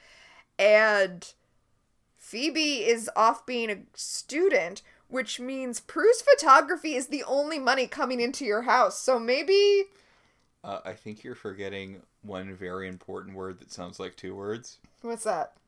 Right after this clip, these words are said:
Speaker 2: Dishwalla.
Speaker 1: Of course, of course.
Speaker 2: Dishwalla
Speaker 1: How,
Speaker 2: shot them right into the black.
Speaker 1: how could I have forgotten Dishwalla?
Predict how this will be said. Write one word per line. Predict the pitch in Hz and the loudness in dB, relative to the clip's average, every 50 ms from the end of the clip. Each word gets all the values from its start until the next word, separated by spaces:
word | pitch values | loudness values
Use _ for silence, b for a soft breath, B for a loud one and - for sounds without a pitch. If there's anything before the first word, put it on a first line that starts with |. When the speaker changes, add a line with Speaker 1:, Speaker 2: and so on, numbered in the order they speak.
| _ _ _ | _ _ _
Speaker 2:
Dishwalla. | - 104 98 - - - - - 101 95 92 92 92 92 95 98 104 117 131 - _ _ _ b b b b b b b b b b b b b b b b b b _ _ _ - | -8 -6 -6 -8 -10 -16 -10 -6 -4 -4 -2 -2 -4 -4 -4 -2 -2 -2 -2 -4 _ _ _ b b b b b b b b b b b b b b b b b b _ _ _ -4
Speaker 1:
Of | - 285 - - | -4 -4 -4 -6
course, | - - - 339 381 370 330 320 339 - - - - _ | -6 2 6 10 12 12 12 12 10 4 -2 -10 -4 _
of | - 285 330 330 320 - - | 6 6 8 6 6 0 2
course. | - 349 320 349 349 330 330 311 - - B B B B B B | 6 10 12 12 12 12 10 6 -2 -10 B B B B B B
Speaker 2:
Dishwalla | - - - 392 370 381 381 - 139 135 131 | 0 4 6 8 8 10 8 8 8 4 2
Speaker 1:
How, | 127 | -2
Speaker 2:
shot | - - - 135 127 120 - | -2 0 2 2 2 0 0
them | - 113 110 107 110 | -2 -2 -2 -2 0
right | 113 131 147 151 147 | 4 4 6 6 4
into | 139 127 123 | 2 -4 -4
the | 107 117 104 | -4 -4 -2
black. | 90 107 101 95 92 90 - - - - | -2 -2 -2 -2 -2 -6 -8 -12 -12 -4
Speaker 1:
how | - 349 370 349 349 427 | 2 6 8 10 8 8
could | - - 440 427 | 8 4 8 10
I | 370 339 | 10 12
have | 349 349 370 - | 12 10 8 6
forgotten | - 349 330 277 254 - 349 359 381 392 - 302 320 320 277 - | 2 0 0 0 2 6 8 10 10 10 8 6 0 -10 -12 2
Dishwalla? | - 392 453 480 - - - - 339 277 262 285 277 302 320 339 359 359 349 320 277 226 - 294 302 339 | 6 8 8 8 8 6 2 0 0 0 2 4 6 6 8 8 8 8 8 8 6 6 6 6 4 2